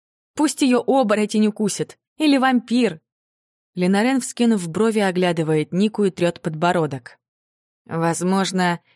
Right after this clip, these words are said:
вампиризация могла бы остановить распространение проклятия, но явно не рассчитана на этот вид существ».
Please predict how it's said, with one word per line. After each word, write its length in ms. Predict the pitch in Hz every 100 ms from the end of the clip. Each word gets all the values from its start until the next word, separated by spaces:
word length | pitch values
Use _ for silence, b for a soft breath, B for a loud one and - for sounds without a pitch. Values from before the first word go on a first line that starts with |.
| _
вампиризация 880 | - 175 180 185 190 202 202 - 165
могла 300 | 160 160 165
бы 120 | 160 160
остановить 540 | - 170 170 185 180
распространение 840 | 156 - 156 - 170 165 165 165 160
проклятия, 720 | 170 202 208 175 156 143 - _ _ _
но 180 | - 185
явно 320 | 196 220 175
не 140 | 165 160
рассчитана 640 | 160 - 202 185 180 175 -
на 260 | 170 165
этот 220 | 165 160
вид 160 | 156 160
существ». 680 | - 160 - 143 - -